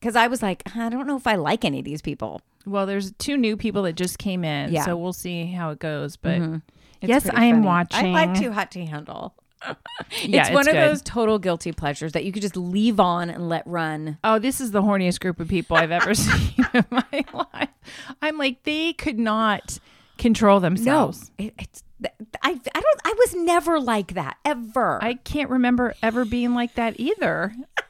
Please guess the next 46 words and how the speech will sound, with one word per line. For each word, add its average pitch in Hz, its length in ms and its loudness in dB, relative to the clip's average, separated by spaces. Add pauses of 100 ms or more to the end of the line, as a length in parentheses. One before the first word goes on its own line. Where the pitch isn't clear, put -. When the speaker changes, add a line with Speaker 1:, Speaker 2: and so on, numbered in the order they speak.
(100)
Speaker 2:
For 269 180 -2
when 285 180 0
the 294 80 0
first 349 320 2
girl 277 280 4
walked 226 380 2
out 165 520 0
and, 196 220 -4
like, 185 380 -6 (240)
they 262 280 -2
focus 311 540 0
on 220 300 2
their 202 240 0
ass 202 320 0
cheeks - 500 -6 (120)
for - 220 -2
so 226 380 0
long, 160 560 0 (400)
it, 190 220 -8
it 226 160 4
was 233 200 0
just 254 280 -4
like, 202 360 0 (600)
Speaker 1:
They, 226 220 2
they 214 120 -4
Speaker 2:
Wow. 240 400 2
Speaker 1:
have, 170 80 0
they 220 80 -4
have 285 260 -6
amazing 143 840 -2
ass 127 320 -10
cheeks. - 360 -16
Speaker 2:
Yeah, 190 160 0
Speaker 1:
Like, 185 80 4
Speaker 2:
they 165 120 0
do. 160 360 -2
Speaker 1:
they 220 140 2
all 220 300 2
are 233 120 -2
wearing 185 220 -2
the 170 80 -6
Brazilian 165 560 -2
bikinis 160 580 -6 (120)
and 170 120 -2
they 170 120 -2
look 170 320 -4